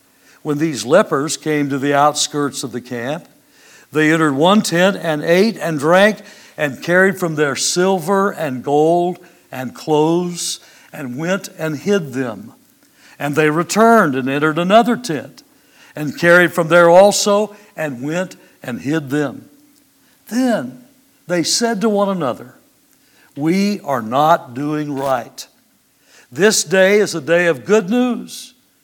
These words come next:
but we are keeping silent. If we wait until morning light, punishment will overtake us. Now therefore come, let us go and tell the king's household." And that's exactly what they did.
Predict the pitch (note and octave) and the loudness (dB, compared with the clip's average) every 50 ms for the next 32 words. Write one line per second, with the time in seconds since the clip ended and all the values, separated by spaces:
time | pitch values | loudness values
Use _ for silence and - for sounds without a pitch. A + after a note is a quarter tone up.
0 | _ _ _ _ _ - C#3 D#3+ D#3 C3 C#3 D#3 F3+ G3+ G#3+ A3+ A#3+ A3+ F3+ - | _ _ _ _ _ -8 -4 -4 -4 -4 -4 -4 -2 0 0 2 0 0 -2 -4
1 | - G3 G#3+ G#3 - A3+ A3 G#3+ - - - F#3 D#3 C#3 B2+ A2 A2+ C3 C#3 - | -4 -4 -4 -4 -4 -4 -4 -2 -2 -2 0 2 2 2 2 0 -4 -12 -20 -20
2 | - - _ _ _ _ _ _ _ _ _ _ _ _ _ - D3 A#2 - C3+ | -20 -20 _ _ _ _ _ _ _ _ _ _ _ _ _ -10 -10 -8 -6 -4
3 | E3 F3+ F3 F3 G3 F#3+ G3 G3+ G#3 F#3+ - - F#3 F3+ F3+ F3+ F#3+ G3 F#3+ F#3+ | -4 -2 0 2 2 4 4 4 2 2 0 -4 -4 -4 -2 0 0 0 0 -2
4 | F3+ F3+ F3 D#3+ E3 F#3+ F3+ - - - F3 F3+ F#3 F3+ - - D#3 F3+ F#3 - | -2 2 6 6 6 6 4 0 -6 -6 -6 -4 -4 -4 -6 -6 -6 -8 -8 -8
5 | - - - - _ _ - D3+ D3+ C#3+ C#3+ C#3 C3 C3+ - - - E3 E3 D#3+ | -10 -20 -20 -20 _ _ -10 -6 -4 -4 -4 -4 -6 -8 -8 -4 -2 -2 -2 -2
6 | - F3 D#3+ D3 - - - - - _ - C#3+ C3+ D3 D#3+ E3+ E3+ D#3+ E3+ E3+ | -4 -8 -8 -8 -10 -12 -12 -18 -20 _ -12 -6 -2 0 2 4 2 2 2 2
7 | E3 D#3+ E3 - E3 D#3+ D3+ - - D3+ D3 C#3+ C#3+ C#3+ C3+ - - - - _ | 0 0 0 -2 -4 -4 -4 -4 -6 -6 -4 -2 -2 -4 -6 -10 -16 -20 -20 _
8 | _ - C3+ C3+ D3+ E3+ F3+ G3+ G3+ D#3+ - - D#3 G3 G3 F3 D3+ C3+ B2 A#2 | _ -10 -6 -2 0 2 2 2 0 -2 -4 -4 -2 0 2 2 2 0 -2 -4
9 | A#2 B2 B2 B2 - _ _ _ _ _ _ _ _ - D#3 D3+ D3 B2 - - | -6 -8 -12 -16 -20 _ _ _ _ _ _ _ _ -8 -6 -6 -6 -6 -6 -4
10 | F3 F3+ E3+ D3+ B2 A2+ A#2 A#2+ A#2 - - - - _ _ - B2+ - - - | 0 2 2 2 2 0 -2 -4 -8 -12 -18 -20 -20 _ _ -12 -12 -12 -8 -6
11 | D#3+ D3 C#3+ D3 D3+ C#3+ - - D3+ C#3 C3 B2+ B2 - - D3 B2+ A#2 G#2+ - | -4 -2 -2 -4 -4 -8 -8 -4 -2 0 0 0 -2 -4 -6 -6 -6 -6 -8 -12
12 | C#3 - _ _ _ _ _ _ _ - - C3+ B2 C#3 D#3+ D#3+ D3+ - - D#3+ | -16 -20 _ _ _ _ _ _ _ -16 -14 -12 -8 -4 -4 -4 -4 -4 -8 -10
13 | C3+ G#2 B2 D3+ D3 B2+ - - B2 A2+ A2+ A#2+ A2+ - - C3 B2+ A2+ A#2+ A#2+ | -10 -8 -8 -8 -8 -8 -10 -12 -14 -12 -12 -12 -12 -12 -12 -12 -10 -10 -10 -12
14 | A2+ B2+ - _ _ | -12 -14 -20 _ _